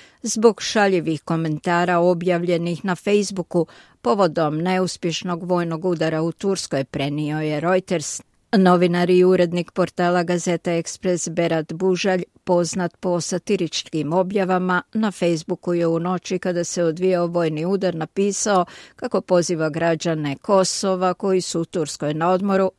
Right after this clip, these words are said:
da se pridruže vojsci. Ispituje se posljednja točka u potrazi za masovnom grobnicom u dvorištu univerziteta u Prištini. Ova lokacija nalazi se iza rektorata univerziteta.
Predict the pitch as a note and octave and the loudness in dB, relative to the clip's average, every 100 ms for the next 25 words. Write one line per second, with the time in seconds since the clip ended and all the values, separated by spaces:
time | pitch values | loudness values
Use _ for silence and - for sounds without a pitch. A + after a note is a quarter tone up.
0 | - G3 F#3+ G#3 - D3+ D#3 D3+ F3 E3+ | -8 -6 -4 -6 -4 -4 -4 -4 -4 0
1 | D3 C3+ - D#3 D3 _ _ _ _ - | 0 -2 -6 -8 -8 _ _ _ _ -2
2 | G#3 - A3 - G#3 G3 F3+ G#3 F3+ G3+ | -2 0 -2 2 2 4 4 0 0 0
3 | F#3+ F3+ G3+ F#3 F3+ D3+ F#3 E3+ - F#3+ | 2 0 -2 -2 -2 -4 -2 -4 -4 -2
4 | F3+ - F#3 - F3+ E3+ F#3 E3+ F3+ F3 | -2 0 -2 0 -4 -2 -4 -2 -2 -2
5 | E3 - F3 F3 F3 F#3 F3 F#3 F3 - | -2 -4 -6 -4 -4 0 0 -2 -6 -4
6 | F3+ F3+ E3+ F3 E3+ F3 - F#3 E3 E3 | -4 -4 0 2 2 -2 -4 -4 -4 -2
7 | E3 - D#3 - D3+ - F3 E3 G#3 F#3 | -4 -4 -6 -4 -4 -2 -4 0 -2 -2
8 | - C#3+ C#3+ C#3+ D3 D3 - F3+ F3 - | -4 -6 -4 -4 -4 -4 -4 -2 -2 -2
9 | F3+ F3+ F3+ F3+ E3+ F3 - F3 - A3 | -4 -2 -2 -2 -2 -2 -2 -4 0 0
10 | F#3+ D#3+ D3+ D3 - D3 C#3+ C#3 - D3+ | 0 -2 -4 -8 -6 -4 -4 -6 -6 -6
11 | D3+ D3+ D#3 D#3 D#3 F3+ E3+ - | -4 -6 -6 -6 -4 -2 -2 -2